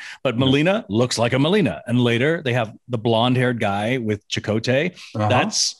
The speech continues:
Speaker 1: that's Larson, which is a Scandi-, Scandinavian name, which is once again perfectly, you know, named.
Speaker 2: Yeah.
Speaker 1: So,
Speaker 2: Yeah.
Speaker 1: um, so a
Speaker 2: Good
Speaker 1: lot of
Speaker 2: names.
Speaker 1: attention to detail is what I'm,
Speaker 2: Yeah.
Speaker 1: what I'm pointing out right now.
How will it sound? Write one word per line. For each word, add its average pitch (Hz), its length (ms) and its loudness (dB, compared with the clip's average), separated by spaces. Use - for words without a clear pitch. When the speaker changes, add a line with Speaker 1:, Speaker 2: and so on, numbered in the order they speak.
Speaker 1:
that's 143 320 -2
Larson, 156 560 2
which 120 160 -2
is 123 120 0
a 131 40 2
Scandi-, 131 640 0
Scandinavian 143 680 2
name, 120 440 0
which 110 220 0
is 117 180 0
once - 360 -6
again 160 560 2
perfectly, 120 420 0
you 104 320 0
know, 85 360 -6
named. 90 460 -4
Speaker 2:
Yeah. 104 120 2
Speaker 1:
So, 95 340 -4
Speaker 2:
Yeah. 262 220 6
Speaker 1:
um, 90 220 -4
so 147 100 2
a 143 40 6
Speaker 2:
Good 151 60 4
Speaker 1:
lot 156 140 6
of - 60 4
Speaker 2:
names. 113 140 2
Speaker 1:
attention 165 280 2
to 135 60 2
detail 101 440 -2
is 90 100 -12
what 92 140 -4
I'm, 90 100 -2
Speaker 2:
Yeah. 107 200 2
Speaker 1:
what 110 100 4
I'm 98 140 0
pointing 101 320 0
out 80 180 -8
right 82 180 -20
now. 87 200 -20